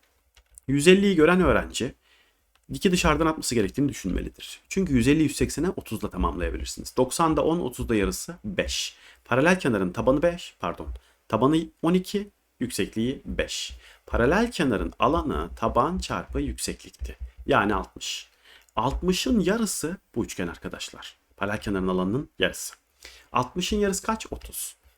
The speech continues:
Sen buraya otuz yazman gerektiğini bileceksin. Tamam mı?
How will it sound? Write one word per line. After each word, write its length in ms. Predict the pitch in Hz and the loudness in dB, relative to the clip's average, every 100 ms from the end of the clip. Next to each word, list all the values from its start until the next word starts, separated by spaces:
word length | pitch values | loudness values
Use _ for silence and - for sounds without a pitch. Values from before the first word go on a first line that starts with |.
| _ | _
Sen 380 | - - 240 196 | -6 2 4 4
buraya 300 | 123 110 - | 4 4 2
otuz 360 | 151 156 - 220 | -2 -2 0 4
yazman 400 | 196 151 113 107 | 6 6 2 2
gerektiğini 460 | 147 160 - 170 185 | 2 2 0 -2 2
bileceksin. 500 | 98 - - - - _ - | 0 -2 -8 -8 -10 _ -18
Tamam 340 | - 139 170 82 | -2 0 2 0
mı? 140 | 78 | -8